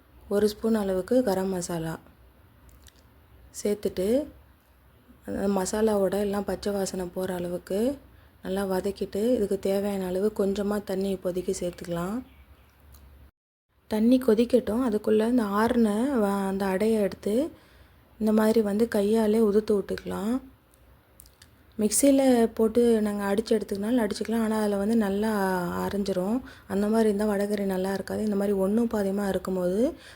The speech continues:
நல்லா இருக்கும். அதனால கையாலே பிசைஞ்சு எடுத்துக்கலாம். பாருங்க, நம்ம தண்ணி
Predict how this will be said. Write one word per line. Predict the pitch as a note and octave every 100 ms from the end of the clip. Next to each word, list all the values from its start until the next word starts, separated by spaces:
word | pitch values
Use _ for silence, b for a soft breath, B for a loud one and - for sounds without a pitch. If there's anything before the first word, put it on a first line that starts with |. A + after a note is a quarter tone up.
| B G3+
நல்லா | G3 G3
இருக்கும். | F#3+ F#3+ G3+
அதனால | G3 G3+
கையாலே | F#3 F#3+ G3 G3+ G3+
பிசைஞ்சு | F#3+ G3 F#3
எடுத்துக்கலாம். | F3+ F3 F3 F3 A3 C4+ B B B B B _ - - - - _ - G#3+
பாருங்க, | G3+ F#3+ G3+
நம்ம | A3+ G3+ G3 G3+
தண்ணி | G3 A3+